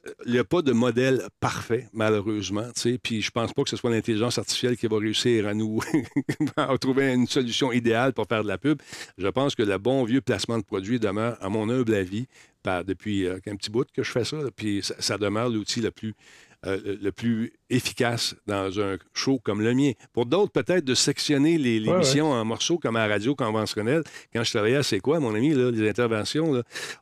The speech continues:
Speaker 1: on avait le droit, dans le temps, c'était,
Speaker 2: Ben.
Speaker 1: c'était plus lax un peu, on pouvait parler. Mais maintenant, trente secondes, c'est une longue animation en tabarnouche. D'autres, on pouvait parler trois
Speaker 2: Mais
Speaker 1: minutes.
Speaker 2: c'est, en U X, en termes U X, euh,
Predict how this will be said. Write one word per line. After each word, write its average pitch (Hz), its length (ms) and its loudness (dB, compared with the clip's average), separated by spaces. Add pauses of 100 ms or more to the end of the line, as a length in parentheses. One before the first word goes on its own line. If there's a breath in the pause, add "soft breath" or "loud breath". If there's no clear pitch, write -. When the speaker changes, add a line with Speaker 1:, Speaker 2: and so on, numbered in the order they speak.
Speaker 1:
on - 40 -6
avait 98 120 0
le 107 60 -2
droit, 123 120 2 (180)
dans 110 120 0
le 107 60 0
temps, 143 160 0
c'était, 98 300 -2
Speaker 2:
Ben. 101 140 4
Speaker 1:
c'était 98 160 2
plus 123 160 0
lax 123 280 2
un 104 140 -2
peu, - 120 0
on 117 80 2
pouvait 117 260 0
parler. 113 280 2
Mais 107 120 2
maintenant, 143 340 2 (260 loud breath)
trente 170 240 2
secondes, 170 380 4
c'est 131 160 0
une 120 160 4
longue 123 260 2
animation 98 560 -4
en 87 120 -12 (100)
tabarnouche. 92 460 -8
D'autres, 127 180 -2
on 107 40 -4
pouvait 104 140 0
parler 110 180 -4
trois - 160 -2
Speaker 2:
Mais 123 120 4
Speaker 1:
minutes. 123 220 -2 (100)
Speaker 2:
c'est, - 580 0 (400)
en 123 160 4
U 120 280 6
X, 147 260 0
en 107 120 4
termes 123 220 2
U 113 100 4 (100)
X, 131 260 2
euh, 98 200 4